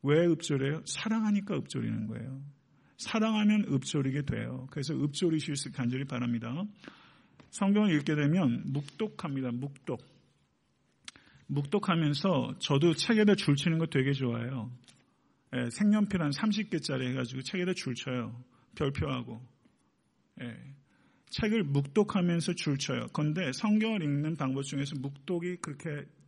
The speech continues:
제일 탁월한 방법은 아니에요. 낭독해야 됩니다. 구규라는 말, 저한테도 생소한 말이었어요. 구규. 아홉 구자에다가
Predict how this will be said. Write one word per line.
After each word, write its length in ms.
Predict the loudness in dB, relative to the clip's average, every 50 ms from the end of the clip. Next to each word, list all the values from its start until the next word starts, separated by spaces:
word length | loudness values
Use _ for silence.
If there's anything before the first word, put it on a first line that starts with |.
| _ _ _
제일 320 | -8 -4 -2 0 0 0 -2 -4
탁월한 400 | -6 -6 -4 -4 -4 -4 -4 -4
방법은 380 | -4 -4 -4 -4 -6 -6 -6
아니에요. 400 | -6 -6 -6 -8 -10 -12 -14 -16 -20 _ -20 -20 _ _ _ -8
낭독해야 680 | -6 -6 -4 -4 -4 -4 -4 -6 -8 -8 -8 -8 -6
됩니다. 380 | -6 -6 -6 -8 -8 -12 -14 -18 -18 -20 -20 -20 _ _ _ _ _ _ _ _ _ _ _ _ _ _ _ _ _ _ _ _ _ _ _ -20 -20 -20 _ _ _
구규라는 960 | -10 -4 0 2 2 2 2 0 0 0 2 4 4 4 4 2 0 0 0 0
말, 480 | 0 0 0 -2 -2 -4 -4 -6 -8 -10 -12 -8
저한테도 500 | -4 -2 0 0 0 -2 -2 -4 -4 -4
생소한 420 | -2 -2 -2 0 0 0 0 0
말이었어요. 460 | 2 2 0 0 -2 -4 -4 -6 -8
구규. 760 | -8 -10 -8 -4 -2 -2 -2 -2 -4 -4 -6 -4 -4 -6 -8 -14 -18 _ _ _ _ _ _ _ _
아홉 380 | -4 -2 0 0 0 -2 -4 -6
구자에다가 720 | -8 -8 -4 -4 -2 -2 -2 -2 -2 -2 -2 -4 -4 -6